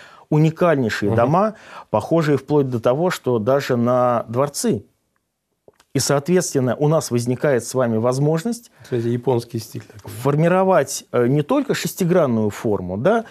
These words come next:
Speaker 1: но и удлинённые какие-то формы. И моделировать абсолютно различные, э, системы, э, встраивая туда тоже какие-то элементы. То есть таким образом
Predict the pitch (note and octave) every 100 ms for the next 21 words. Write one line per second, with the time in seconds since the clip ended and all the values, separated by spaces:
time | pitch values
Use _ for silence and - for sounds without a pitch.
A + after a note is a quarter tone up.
0 | - C#3+ G3+ G3 E3 G#3 A3+ A#3+ F3 A#2+
1 | G#2+ A#2+ - A2 A#2+ - D#3+ B2+ G2+ F2
2 | _ _ _ _ _ _ _ E3+ D#3 D3+
3 | D#3+ D3+ E3 G#3+ A#3 D3 A2+ - _ _
4 | _ _ A2+ - D#3+ F#3 F3+ A#2 B2 C3
5 | D3 C3+ - A#2+ A2+ A2 G#2 A2 A2 G#2+
6 | G2+ G2+ G#2 - C#3+ - C3+ A3+ A#3 A3+
7 | - - - - A#2+ A2+ A2 G#2+ G#2 -
8 | - B2 D#3+ G3+ F#3 - A#2+ D#3 D#3+ C#3
9 | C3+ D#3 - C3+ D3+ F#3+ G#3 C3 G#2+ -
10 | - _ _ _ _ _ _ _ _ _
11 | _ - _ A2+ C#3+ - E3 F#3+ E3+ E3+
12 | F#3+ G3+ G#3